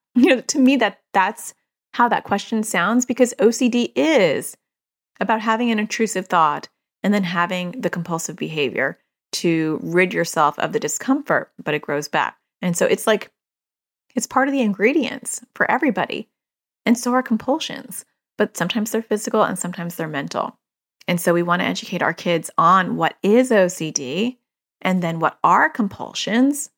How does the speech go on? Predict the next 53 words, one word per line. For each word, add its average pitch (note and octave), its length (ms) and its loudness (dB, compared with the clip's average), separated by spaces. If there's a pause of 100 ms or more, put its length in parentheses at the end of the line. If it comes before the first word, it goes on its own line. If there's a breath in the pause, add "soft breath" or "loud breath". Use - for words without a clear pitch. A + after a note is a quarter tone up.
(440)
and F#3+ 140 2
then F3 140 0
what E3+ 160 2
are E3 140 0
mental C#3+ 460 -8
compulsions. - 840 -12
And F3+ 100 -6
so E3 160 0
probably B3 520 0
in F#3 140 0
that E3 260 -2
order, D#3 420 4
so - 140 -6
you E3+ 60 -4
don't - 160 -6
confuse D3 440 -6
them. B3+ 280 2 (240)
And F3+ 80 -4
I F3 40 0
have G3+ 260 -2
YouTube F3 280 0
videos D#3+ 320 -4
on D3+ 140 -4
all D#4+ 240 4
of A#3+ 80 -4
them. D#3+ 220 0 (580)
I G3 120 2
don't F3+ 380 -2
think A4 160 -2
I C4 60 2
have G3+ 180 -4
videos E3 380 -2
just - 220 -12
purely E3 360 -6
on D3+ 200 -6
compulsions. - 1040 -4
I - 60 -4
have D#3 360 -4
videos D#3 320 -6
on D#3 200 -10 (140)
O G3 160 6
C E3+ 200 2
D B2+ 400 -4 (380)
and C#3 100 -4
the C#3 40 0
foundation E3 600 -2
of D#3+ 120 -10
what D#3 140 -6
O C3+ 120 -6
C - 160 -12
D D3+ 100 -10
is F#3 400 2
and D#3 220 -8